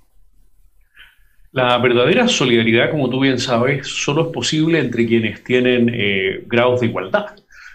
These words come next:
Eso se aprende en derecho, ¿no es cierto? Solo podemos ser solidarios con nuestros iguales. Y en ese sentido, el Estado nunca puede ser solidario. El Estado solo puede ser dos cosas: o subsidiario, que es lo correcto, o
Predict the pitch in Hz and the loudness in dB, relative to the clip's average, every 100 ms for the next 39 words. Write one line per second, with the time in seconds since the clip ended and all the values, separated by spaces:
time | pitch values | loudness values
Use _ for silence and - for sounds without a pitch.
0 | - 113 120 101 - 101 107 104 98 98 | -12 -6 -6 -4 -4 -4 -4 -6 -6 -6
1 | 87 - 90 - 117 120 131 127 127 127 | -8 -10 -12 -10 -8 -6 -4 -2 -2 -4
2 | 117 127 123 131 113 120 143 120 104 95 | -4 -6 -4 -2 -2 -2 -6 -8 -8 -10
3 | 98 98 98 92 120 - - - - - | -16 -10 -6 -6 -8 -14 -18 -18 -18 -14
4 | - 120 120 - 117 120 135 143 113 104 | -8 -6 -4 -4 -2 0 0 0 -4 -4
5 | 101 - 135 131 175 - - 135 139 135 | -6 -2 0 2 0 -2 -6 -6 -4 -2
6 | 123 117 - 98 - 113 98 90 85 90 | -2 -2 -2 -6 -4 -4 -2 -2 -4 -8
7 | - - - - - - 113 101 - 131 | -12 -20 -20 -20 -20 -8 -6 -4 0 0
8 | 139 139 170 180 175 - 151 160 233 - | 0 0 0 2 2 2 0 0 0 -2
9 | - - - - _ - - 247 247 - | -8 -10 -12 -20 _ -8 -2 0 0 0
10 | 226 214 226 294 247 - 127 127 139 196 | 0 2 2 0 0 0 0 0 0 -4
11 | - 339 349 - _ _ - _ _ _ | -4 -6 -6 -14 _ _ -20 _ _ _
12 | - 165 220 - - | 0 2 2 -4 -10